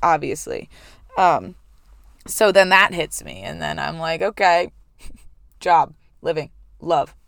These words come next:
what's happening here?" Um, the rut, fall into the rut. Need the social media, love doing the social media, but can't be on camera when I'm in this rut. Can't talk when I'm in this rut, you know? Hate everything about myself in this rut.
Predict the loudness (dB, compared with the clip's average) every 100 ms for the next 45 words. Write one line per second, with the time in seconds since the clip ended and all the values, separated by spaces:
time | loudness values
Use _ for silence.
0 | _ _ -6 -4 -2 -4 -4 -12 -10 -6
1 | -6 -6 -16 -20 -20 0 4 4 4 2
2 | 0 -6 -18 -20 _ _ _ _ -12 -4
3 | 4 6 6 2 _ _ _ -4 0 0
4 | -4 -10 -4 -2 0 -2 _ _ -16 -12
5 | -12 -10 -8 -8 -8 -12 -12 -10 -2 0
6 | -2 -4 _ _ _ 4 4 4 0 -6
7 | -8 -8 -8 -8 -10 -10 -4 -2 -2 -4
8 | -16 -20 _ _ -10 -8 -4 -4 -2 -4
9 | -4 -6 -6 -4 -2 -4 -6 -12 -6 -2
10 | -2 -2 _ _ -8 -4 -2 2 2 2
11 | -6 -10 -12 -14 -8 -2 -2 -4 -10 _
12 | -12 -10 -8 -8 -12 _ _ _ -4 0
13 | 2 0 -6 -8 -6 -6 -6 -10 -8 -8
14 | -8 -12 -16 -12 -8 -8